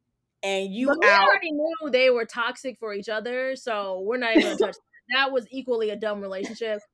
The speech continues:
Speaker 2: He's an asshole, but I always feel like he had already been an asshole. Like, you knew who you married. That guy was a douche.
Speaker 1: No, but listen, my whole thing is that you don't, if your child is in I C U, you, you, you stay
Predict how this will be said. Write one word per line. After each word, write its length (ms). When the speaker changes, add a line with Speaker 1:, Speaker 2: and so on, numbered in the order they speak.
Speaker 2:
He's 380
an 80
asshole, 680
but 80
I 140
always 340
feel 140
like 200
he 80
had 80
already 480
been 200
an 100
asshole. 340
Like, 180
you 200
knew 140
who 80
you 180
married. 480
That 140
guy 200
was 140
a 60
douche. 360
Speaker 1:
No, 260
but 160
listen, 400
my 340
whole 180
thing 240
is 200
that 320
you 300
don't, 260
if 140
your 220
child 260
is 100
in 120
I 200
C 180
U, 460
you, 260
you, 240
you 120
stay 220